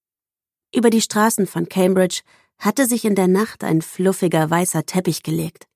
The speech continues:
Noch immer fiel der Schnee in dichten Flocken und hauchte die frühmorgendliche Stadt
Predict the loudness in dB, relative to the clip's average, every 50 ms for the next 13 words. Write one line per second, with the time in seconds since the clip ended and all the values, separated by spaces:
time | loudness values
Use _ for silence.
0 | _ _ _ _ _ _ _ _ _ _ _ _ _ _ _ 2 2 2 4 4
1 | 4 6 6 6 4 2 0 0 2 2 2 2 0 2 2 4 4 6 6 4
2 | 4 2 2 0 -2 -2 0 2 2 2 2 0 -2 -2 2 2 2 2 2 _
3 | _ -20 -20 -20 -20 _ _ 0 0 0 2 4 2 2 2 0 -2 0 0 -2
4 | -4 -4 -2 2 4 6 6 6 4 4 2 0 0 -2 -4 -2 -2 -2 -2 -2
5 | -2 -4 -4 -4 -10